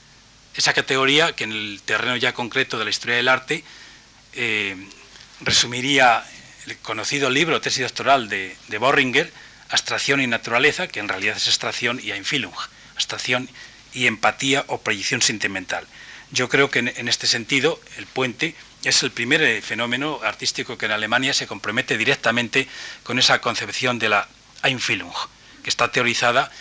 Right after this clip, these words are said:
en el ámbito de la estética y de la filosofía en estos años,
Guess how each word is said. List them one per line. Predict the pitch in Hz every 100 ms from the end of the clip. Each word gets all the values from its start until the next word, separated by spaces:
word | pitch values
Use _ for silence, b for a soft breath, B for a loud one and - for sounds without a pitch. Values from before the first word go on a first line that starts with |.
| B -
en | 110
el | 107
ámbito | 117 117 120
de | 110
la |
estética | 101 156 147 135
y | 107
de |
la | 104
filosofía | - 98 110 - 127 117
en |
estos | 107 - 110
años, | 123 123 -